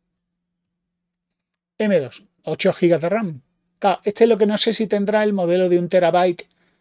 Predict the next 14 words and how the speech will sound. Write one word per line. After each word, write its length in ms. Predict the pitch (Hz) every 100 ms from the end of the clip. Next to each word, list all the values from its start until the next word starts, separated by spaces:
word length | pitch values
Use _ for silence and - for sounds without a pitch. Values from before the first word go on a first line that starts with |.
| _ _
con 180 | - 160
dieciséis 540 | 147 151 147 - 160
gigas 260 | - 151 135
de 100 | 139
ram. 320 | 180 185 131 _ _ _ _
Pero 240 | - 135 131
oye, 320 | 156 190 165 - _ _ _ _
M 240 | - 165 165
dos 200 | 185 196
con 180 | 202 170
ocho 240 | 151 120
gigas 280 | 143 156 127
de 100 | 120
ram. 300 | 143 185